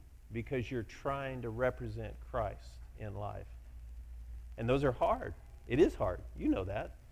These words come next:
But here's the good news. The good news is that God will bless you more than you can ask or imagine. Ephesians three twenty.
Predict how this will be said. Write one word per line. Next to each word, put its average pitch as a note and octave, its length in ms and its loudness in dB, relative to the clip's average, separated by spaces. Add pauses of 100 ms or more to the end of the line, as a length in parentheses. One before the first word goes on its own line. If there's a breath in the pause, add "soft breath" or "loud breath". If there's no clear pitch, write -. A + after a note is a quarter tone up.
(720 soft breath)
But D#3+ 80 12
here's B3 240 10
the A3 80 6
good F3+ 240 10
news. C3+ 320 4 (840)
The C#3 80 12
good G#3+ 260 12
news B2+ 520 8
is C3+ 220 6
that B2+ 220 4
God F3+ 640 6 (260)
will A#2+ 200 6
bless D3 480 6
you D#3+ 260 0
more C#3+ 320 8
than B2+ 260 2
you B2 200 4
can G2+ 260 -2 (140)
ask F3+ 520 4 (160)
or C#3+ 480 8
imagine. A#2 680 -2
Ephesians C3+ 580 0
three C3 180 0
twenty. A#2 400 -4